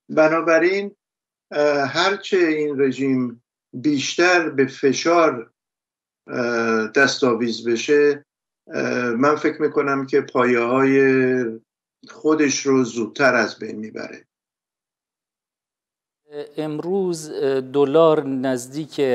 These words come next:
Speaker 2: تا همین، اه، چند دقیقه پیش که من چک می‌کردم، دلار نزدیک به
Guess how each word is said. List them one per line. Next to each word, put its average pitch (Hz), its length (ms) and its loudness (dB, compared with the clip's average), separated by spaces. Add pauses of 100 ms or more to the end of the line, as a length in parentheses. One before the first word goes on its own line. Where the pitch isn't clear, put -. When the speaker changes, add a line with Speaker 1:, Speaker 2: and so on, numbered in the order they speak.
(240)
Speaker 2:
تا 123 140 0
همین، 131 460 -4
اه، 110 240 -6
چند 117 320 -4
دقیقه 113 280 -2
پیش 131 260 -8
که 127 100 -8
من 113 180 -6
چک - 280 -12
می‌کردم، 120 640 -4
دلار 127 400 0
نزدیک 127 460 -6
به 123 360 -4